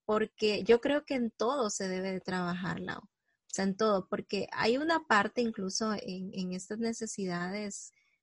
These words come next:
eh, la, la tercera y la, la segunda y la tercera, que es la afiliación y el reconocimiento, que ya entra la parte de tu estima, ¿verdad? Que, que fue ahí cuando nos empezamos a, a conocer con la pirámide de la autoestima, ¿verdad?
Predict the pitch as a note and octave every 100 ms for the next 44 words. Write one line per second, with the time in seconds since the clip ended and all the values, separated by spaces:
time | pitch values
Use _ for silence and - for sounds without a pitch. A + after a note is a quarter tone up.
0 | _ - F#3 F3+ F3 F3+ F3 F#3 F3+ -
1 | F3+ F3 F#3+ G3 G#3 F#3+ - - - _
2 | G3 F#3+ - G3 F#3+ G3 G3 G#3 A3+ A#3+
3 | G#3+ G#3+ G3 G3 - G#3 G3+ - F#3+ F#3+
4 | - F#3 F#3 G3 F#3+ F#3 F#3 - F3+ F3
5 | F3+ - - _ - - _ - G#3+ A3+
6 | A3+ A3+ A#3 B3 B3+ A3 G3 F#3+ A3+ A3+
7 | - F3+ F3 - D4 F#4 E4+ - - -
8 | - - G3+ _ _ _ _ _ - G3+
9 | F#3+ G#3 - A3 A#3+ C#4 C4+ B3 A3 G#3
10 | F#3+ F#3+ G3+ G3+ A#3 A#3+ G#3+ F#3+ F#3+ G3
11 | F3 F3 - B3 C#4+ A#3 G#3 - F#3 F3
12 | G#3+ B3 A3 F#3+ F3+ F3+ - E4+ G#4+ A#3
13 | - -